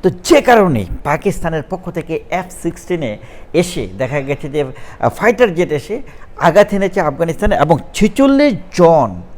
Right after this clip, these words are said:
একই পরিবারের আঠারো জন, একই পরিবারের আঠারো জন, মানে মোট কথা হচ্ছে যে শিশু, নারী থেকে সহ, মানে কমপ্লিটলি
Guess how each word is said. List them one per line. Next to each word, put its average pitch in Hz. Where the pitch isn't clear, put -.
একই 202
পরিবারের 190
আঠারো 160
জন, 117
একই 202
পরিবারের 208
আঠারো 151
জন, 127
মানে 131
মোট 143
কথা 208
হচ্ছে 202
যে 185
শিশু, 208
নারী 139
থেকে 196
সহ, 214
মানে 139
কমপ্লিটলি 233